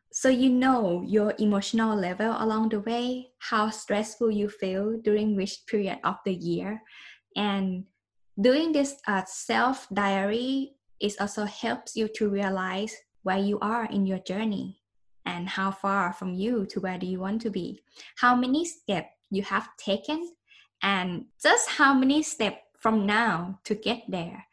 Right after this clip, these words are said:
It could help you to appreciate all the small wins and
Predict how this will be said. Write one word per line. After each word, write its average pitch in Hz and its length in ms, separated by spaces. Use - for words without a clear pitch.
It 226 160
could 285 160
help 262 380
you 247 220
to 214 500
appreciate 240 800
all 190 200
the 180 120
small 185 520
wins 175 520
and 175 420